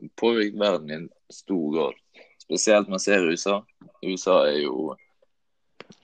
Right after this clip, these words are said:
i lockdown, og, eh, en komma syv millioner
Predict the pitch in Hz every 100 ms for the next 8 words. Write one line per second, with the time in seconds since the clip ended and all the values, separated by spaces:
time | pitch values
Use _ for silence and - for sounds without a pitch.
0 | _ _ - 78 87 98 98 - - 82
1 | 80 - - 73 85 65 82 76 73 _
2 | _ _ _ - 101 92 87 73 67 -
3 | - 110 98 78 78 85 92 90